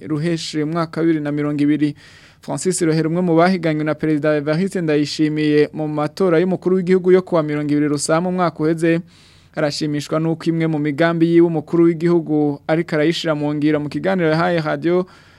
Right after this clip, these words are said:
yahaye radio televiziyo Isanganiro, uwo yitoje nk'uwigenga ashikiriza ko umukuru w'igihugu afise uburenganzira bwo guhitamwo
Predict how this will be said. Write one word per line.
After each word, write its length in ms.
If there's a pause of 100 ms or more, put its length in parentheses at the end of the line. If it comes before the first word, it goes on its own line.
(140)
yahaye 520
radio 340
televiziyo 480
Isanganiro, 720 (480)
uwo 140
yitoje 440
nk'uwigenga 560
ashikiriza 460
ko 420
umukuru 380
w'igihugu 340
afise 260
uburenganzira 640
bwo 80
guhitamwo 800